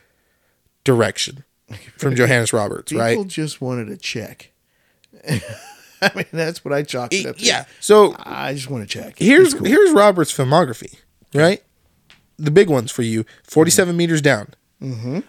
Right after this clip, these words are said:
Speaker 1: Oh. Oh, this explains so much. Okay, I'll, I'll circle back.
Speaker 2: <laughs>
Speaker 1: He directed Forty-seven Meters Down and its sequel in this movie. Guess what other movie he directed?
Speaker 2: What?
Speaker 1: <laughs>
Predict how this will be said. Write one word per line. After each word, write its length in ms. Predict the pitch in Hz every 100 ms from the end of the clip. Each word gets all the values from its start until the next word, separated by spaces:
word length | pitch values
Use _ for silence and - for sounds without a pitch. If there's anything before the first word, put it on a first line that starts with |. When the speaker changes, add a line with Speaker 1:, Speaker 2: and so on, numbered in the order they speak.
| _ -
Speaker 1:
Oh. 420 | 156 143 113 131 _ _ _ _ _ _ _ _
Oh, 460 | 160 165 151 131 113
this 300 | 143 143 -
explains 580 | 123 - 123 120 110 110
so 440 | - - - 127
much. 420 | 117 110 107 - -
Okay, 220 | 139 135
I'll, 80 | 123 -
I'll 60 | 139
circle 260 | - 175
back. 240 | 185 107 156 - _ -
Speaker 2:
<laughs> 300 | - 170 151
Speaker 1:
He 100 | 160 190
directed 360 | 214 190 175
Forty-seven 500 | - 190 202 196 180
Meters 220 | 170 156
Down 280 | 139 135 131 -
and 160 | 139 131
its 100 | 117
sequel 480 | - 202 180 135 123
in 100 | 123
this 140 | 170
movie. 220 | 147 117
Guess 260 | 117 170 226
what 100 | 370
other 100 | 320
movie 220 | 269 233
he 80 | 127
directed? 400 | 117 - - - - _ - -
Speaker 2:
What? 380 | 120 127 196 - _
Speaker 1:
<laughs> 160 | -